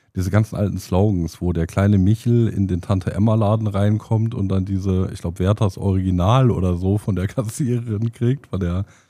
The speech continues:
Tante Emma eben. Äh, das sind so Bilder oder auch diese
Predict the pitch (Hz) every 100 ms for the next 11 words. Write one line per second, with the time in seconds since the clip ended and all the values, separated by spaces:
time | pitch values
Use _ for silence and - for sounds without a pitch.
0 | _ - 117 110 101 110 80 85 92 113
1 | - - - _ _ - 92 90 - 87
2 | 117 101 92 101 107 131 123 127 123 123
3 | - _ _ _ _ 98 95 - 95 107
4 | 95